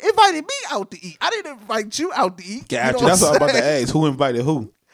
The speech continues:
Speaker 1: Yeah. So she was like, so she said after paying for the, paying for the meal or whatever, she said when she got home, she was thinking about it, and she was like, Damn, I, I, I get what guys are saying. Like, you know, it's automatically expected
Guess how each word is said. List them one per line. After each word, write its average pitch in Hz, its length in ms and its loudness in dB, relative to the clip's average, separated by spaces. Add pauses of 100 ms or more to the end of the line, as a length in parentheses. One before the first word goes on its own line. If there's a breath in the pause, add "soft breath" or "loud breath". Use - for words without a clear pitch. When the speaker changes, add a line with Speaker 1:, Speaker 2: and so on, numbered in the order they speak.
(300 soft breath)
Speaker 1:
Yeah. 226 320 2
So 196 140 -2
she 294 160 -4
was 247 240 -8
like, 175 380 -4 (320 soft breath)
so - 120 -8
she 285 160 -2
said 220 300 0
after 196 340 0
paying 185 380 -2
for 175 240 -2
the, 147 260 -6 (300)
paying 170 240 -4
for 165 160 -2
the 151 80 -4
meal 170 320 0
or 143 40 -2
whatever, 127 420 -12 (460)
she 208 200 -8
said 165 440 -4 (100)
when 160 160 -6
she 185 120 -8
got 160 220 -8
home, 214 240 0
she 202 140 -6
was 147 160 -10
thinking 302 260 -6
about 151 320 -6
it, 123 80 -14
and 135 100 -12
she 226 120 -10
was 180 180 -8
like, 135 240 -10
Damn, 220 320 -8
I, 143 180 -8
I, 143 220 -10
I 151 140 -8
get 165 260 -10
what 165 140 -10
guys 160 320 -8
are 143 60 -14
saying. 240 360 -8
Like, 135 320 -12 (640)
you 165 100 -6
know, 147 400 0
it's 170 300 -4
automatically 151 1400 -2 (420)
expected 160 800 -6